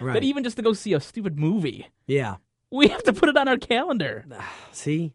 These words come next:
Speaker 1: that's what I'm talking about.
Speaker 2: You
Speaker 1: We all
Speaker 2: know?
Speaker 1: need more time.
Speaker 2: Whereas if we got all our work done, we'd have that extra four to six hours
Speaker 1: Right.
Speaker 2: to be like, "Now we have time."
Speaker 1: We could use it for sleep.
Speaker 2: Mm-hmm.
Speaker 1: Everyone I know takes, uh, well, a lot of people I know try and take little naps,
Speaker 2: Mm-hmm.
Speaker 1: cat naps, e-, even if it's for forty-five minutes.
Speaker 2: Right.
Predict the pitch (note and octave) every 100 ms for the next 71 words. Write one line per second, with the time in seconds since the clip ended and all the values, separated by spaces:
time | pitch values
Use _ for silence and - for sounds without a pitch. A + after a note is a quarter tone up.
0 | - C#3+ E3+ F3 G#3+ G#3 A#2+ G2 B2 C3+
1 | C#3+ E3 E3 D3+ D3 F3+ E3+ - G3 G3+
2 | G3 F#3 G3+ E3+ D3 D3 B2+ D3+ G#3+ -
3 | A#2+ C3+ - C#3+ D3+ C3+ C#3 C3 C3+ C3
4 | - D#3 C3+ C3+ C3+ _ _ - C#3+ C3+
5 | - C3 C#3+ D3+ B2+ G2+ G#2+ - _ -
6 | D#3 F3 D#3+ D3 C#3+ C#3+ C#3 - B2+ A#2+
7 | C3+ - _ D#3 F#3+ D#3 D#3+ E3 C#3+ B2
8 | C3+ - B2 E3+ A#3 - E3 F3+ G3 G3+
9 | G3+ C4+ G#3 E3+ G3+ A#3 F#3 E3+ D#3 -
10 | - F3 - F#3 F3 D#3+ E3 G3+ G#3+ F3+
11 | D#3+ D#3+ D#3 - E3 E3 C#3+ D#3+ C#3+ C#3+
12 | D3+ C3+ C3 D3+ F#3 F3 - - A#2+ A2
13 | D#3+ F3+ F3 D3+ - F3+ F3 F#3+ G3 F3
14 | - D#3 - E3 D3 C#3+ C3 D#3 G3 F3
15 | - B2